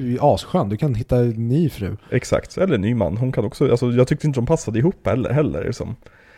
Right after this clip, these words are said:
Speaker 2: Eh, men hon har ju också sagt, <laughs> skådespelaren Mastrantonio, eh, att "The Abyss was a lot of things. Fun to make was not one of them." <laughs> Eh, och hon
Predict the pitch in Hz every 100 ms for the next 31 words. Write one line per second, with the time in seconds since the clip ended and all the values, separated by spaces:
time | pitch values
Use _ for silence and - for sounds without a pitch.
0 | - - 110 107 101 113 120 117 120 135
1 | 127 117 - 110 101 - - - - 117
2 | 120 - 117 104 - 107 98 87 117 151
3 | - - 156 160 131 92 90 87 - -
4 | - - - - 110 92 85 73 - -
5 | - 120 - - 117 113 123 131 - -
6 | - 101 104 120 127 101 - 87 - -
7 | - _ _ - 117 120 143 - - -
8 | - - 104 - 101 107 117 113 131 -
9 | - - - - - 170 - 147 - 101
10 | 87 - - - - 127 113 101 90